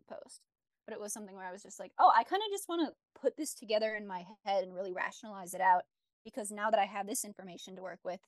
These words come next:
everything just lined up in, like, a clearer order." And it made more sense, and I felt like, "Okay, now I can actually use actionable strategies and, like, know what I'm doing when I'm managing my B F R B," because before that,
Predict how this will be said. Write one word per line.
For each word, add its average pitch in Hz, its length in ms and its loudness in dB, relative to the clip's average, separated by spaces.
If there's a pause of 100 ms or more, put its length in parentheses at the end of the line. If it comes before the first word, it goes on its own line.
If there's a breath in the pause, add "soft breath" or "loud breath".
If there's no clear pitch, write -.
(920)
everything 220 320 -10
just 214 140 -16
lined 185 320 -12
up 170 220 -10
in, 185 100 -16
like, 170 160 -20
a - 60 -20
clearer 175 580 -14 (840)
order." - 360 -14 (560)
And 190 100 -20
it 175 80 -20
made 190 140 -14
more 202 140 -14
sense, 170 420 -14
and 185 100 -16
I 165 60 -18
felt - 200 -14
like, - 180 -12
"Okay, 175 220 -12
now - 240 -14
I - 160 -10
can - 300 -16 (720)
actually - 600 4 (400)
use 190 380 -4
actionable 190 500 2
strategies 185 520 -2
and, 202 100 -4
like, 190 160 -2
know 220 280 8
what 202 160 4
I'm 190 160 -4
doing 175 300 0
when 180 120 -10
I'm 180 140 -8
managing 175 560 -10
my 170 120 -8
B 170 140 -4
F - 120 -4
R 175 100 -4
B," - 180 -8
because - 280 -12
before 196 320 0
that, 185 300 8